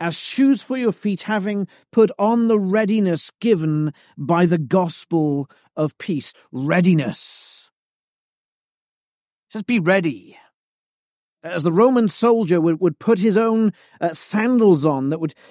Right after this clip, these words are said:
sandals designed to give him a sure footing in the midst of battle,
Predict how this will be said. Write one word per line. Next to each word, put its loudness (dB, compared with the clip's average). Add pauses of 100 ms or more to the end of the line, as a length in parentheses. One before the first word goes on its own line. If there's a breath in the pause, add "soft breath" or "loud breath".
(120)
sandals 0
designed 0
to -4
give 2
him 2
a 2
sure 2
footing -2 (240 soft breath)
in 2
the 4
midst 2
of -4
battle, -4